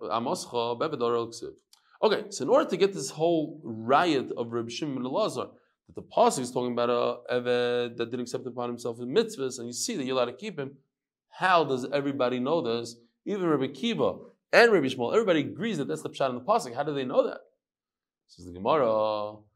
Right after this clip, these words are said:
"The kuli ama mias vayinovish ben Amoscha, that pasuk beved orel ksiv." We're talking about an eved that didn't accept upon himself the mitzvahs.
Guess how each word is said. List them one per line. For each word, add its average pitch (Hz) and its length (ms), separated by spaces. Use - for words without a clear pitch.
"The 139 100
kuli 180 240
ama 151 220
mias 151 260
vayinovish 156 360
ben 151 100
Amoscha, 156 460
that 147 240
pasuk 147 360
beved 151 220
orel 156 320
ksiv." - 260
We're - 120
talking 156 200
about 156 100
an 147 140
eved 151 80
that 147 120
didn't 151 100
accept 147 240
upon 147 200
himself 147 200
the 156 60
mitzvahs. 175 320